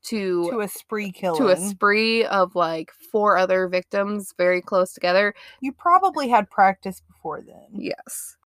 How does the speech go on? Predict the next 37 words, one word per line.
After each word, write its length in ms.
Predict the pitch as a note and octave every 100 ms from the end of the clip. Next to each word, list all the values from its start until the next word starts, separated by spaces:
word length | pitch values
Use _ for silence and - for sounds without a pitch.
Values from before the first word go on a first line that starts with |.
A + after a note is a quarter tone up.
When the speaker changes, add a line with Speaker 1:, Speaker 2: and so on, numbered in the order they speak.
| _ _ _ _
Speaker 1:
Police 440 | C4+ C4+ C#4+ -
also 420 | B3 A#3+ A#3+ B3+ B3+
think 460 | B3 A3 A3+ -
there 240 | G3+ G3 G3
are 240 | F#3+ F#3+
survivors 840 | - G#3 F#3 F3+ F#3 F#3+ G#3 G#3+
out 220 | A3 A3
there 240 | A#3+ A3+ A3+
that 180 | G#3+ -
could 220 | G3+ -
give 180 | G#3+ G3+
them 240 | A3 G#3+
information 600 | G#3+ G#3 A3 G#3+ G#3+ A3+
on 240 | A3+ A3 A3
Robinson, 880 | A3 G#3+ A3+ A3 - A3 A3 A3 - _ _ _ _
which, 500 | F#3+ F3+ E3+ E3 - -
again, 360 | G3 E3+ D#3+ E3
that's 240 | F#3 -
another 600 | A3 G3 E3 E3+ F3 F3 -
thing 180 | F#3 F3+
you 120 | F#3
have 160 | F3+ -
to 100 | F#3+
think 280 | G3+ G3+
of. 260 | G#3 G3+ G3+
Speaker 2:
Mm-hmm. 400 | A3 G3+ F#3 F#3+
Speaker 1:
There's 260 | G#3 G3 F#3+
gonna 200 | G3 F3+
be 140 | F3
people 420 | - F#3 - F#3 F3+
that 200 | E3+ - -
this 220 | F3+ -
happened 400 | F#3+ F3+ F3 F3
to 100 | F3
them 240 | F3 E3+
and 160 | F3+ F3+
they 220 | F3